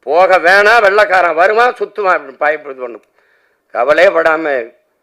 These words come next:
மகளை தூக்கிக்கிட்டு போய் அவன் உயிரற்ற கிடந்த உடலின் மீது சத்தியம் செஞ்சு, "இழந்த நிலத்தை நான் மீட்டே தீர்வேன்னு" போறா ஒரு மகள், ஒரு கைம்பெண். இந்த, இந்த சமூகம் சொல்ற மாதிரி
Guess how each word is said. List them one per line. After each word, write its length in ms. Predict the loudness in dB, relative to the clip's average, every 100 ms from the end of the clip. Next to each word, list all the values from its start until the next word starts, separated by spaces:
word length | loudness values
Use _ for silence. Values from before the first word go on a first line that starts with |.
| _ -10
மகளை 360 | -6 -4 -4
தூக்கிக்கிட்டு 520 | -6 -10 -10 -14 -14
போய் 680 | -12 -8 -8 -6 -8 -10 -20 _ _ _ _ _ _
அவன் 380 | -8 -8 -8 -8
உயிரற்ற 560 | -8 -4 -4 -4 -6
கிடந்த 360 | -6 -6 -4 -4
உடலின் 440 | -4 -2 -2 -2
மீது 240 | -6 -8 -8
சத்தியம் 500 | -2 -4 -4 -10 -6
செஞ்சு, 340 | -8 -8 -14
"இழந்த 540 | -10 -8 -2 -2 0 -4
நிலத்தை 520 | -2 -4 -4 -2 -4
நான் 260 | -2 -6 -8
மீட்டே 420 | -8 -8 -4 -4 -4
தீர்வேன்னு" 540 | -4 -4 -4 -6 -6 -2
போறா 260 | 0 0
ஒரு 200 | 0 -4
மகள், 420 | -8 -10 -10 -12 _ _ _ _ _ _
ஒரு 240 | -14 -12 -6
கைம்பெண். 460 | -4 -4 -4 -8 -8 _
இந்த, 240 | -14 -8
இந்த 420 | -8 -10 -14 -12
சமூகம் 420 | -10 -8 -8 -10 -8
சொல்ற 320 | -8 -8 -8
மாதிரி 280 | -10 -12